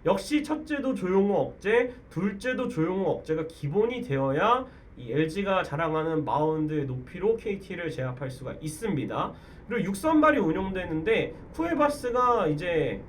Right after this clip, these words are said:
아픔을 딛고 또 이번 주에 복귀를 한다고 이강철 감독이 말을 했는데, 과연 케이티의 엘지전 선발 투수는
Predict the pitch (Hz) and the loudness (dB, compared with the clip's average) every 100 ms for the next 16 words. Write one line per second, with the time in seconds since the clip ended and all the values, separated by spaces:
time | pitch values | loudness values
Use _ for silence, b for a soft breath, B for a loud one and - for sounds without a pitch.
0 | - - 90 139 226 226 208 147 - 147 | -16 -12 -8 -4 0 2 2 -2 -6 -2
1 | 143 156 151 - 156 147 131 117 104 B | 2 2 2 -2 0 2 0 -2 -8 B
2 | B 156 165 196 - 175 147 - 190 196 | B -4 0 0 0 -2 -2 -2 -2 0
3 | 226 202 196 196 247 247 160 160 180 160 | 0 2 2 4 4 4 0 -2 -2 -2
4 | 156 156 110 139 147 240 208 135 190 170 | 0 0 -2 -2 -2 -2 0 0 0 -2
5 | - B B - 151 175 240 285 285 294 | -4 B B -4 0 4 6 6 2 -2
6 | 277 - 262 160 139 147 160 165 185 175 | -2 -2 2 2 2 0 0 0 -2 -4
7 | - 151 160 185 233 | -4 -8 -4 2 2